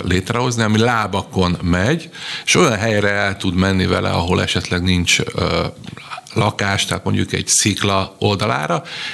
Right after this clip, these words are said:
és tervezett egy ilyen lakóingatlant, amelynek vannak lábai, ilyen futurisztikus és futurisztikus, és, ö, f-, fogja magát, és odébb tud menni. A ház belsejében,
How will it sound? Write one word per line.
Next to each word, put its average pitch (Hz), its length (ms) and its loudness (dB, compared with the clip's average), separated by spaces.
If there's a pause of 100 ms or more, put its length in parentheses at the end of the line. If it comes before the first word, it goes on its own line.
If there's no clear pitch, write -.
és - 160 0
tervezett 104 540 -2
egy 92 120 0
ilyen 95 180 0
lakóingatlant, 113 1040 2 (460)
amelynek 107 1120 0
vannak 101 300 2
lábai, 127 560 2
ilyen 98 180 2
futurisztikus 113 1000 0 (100)
és 98 640 2
futurisztikus, 131 1300 4 (420)
és, 110 500 2
ö, 113 300 4 (180)
f-, - 120 -6 (180)
fogja 160 360 2
magát, 117 320 2
és - 180 -2
odébb 101 300 2
tud 92 200 2
menni. 123 440 2 (420)
A 98 220 0
ház 101 360 0
belsejében, 95 1000 2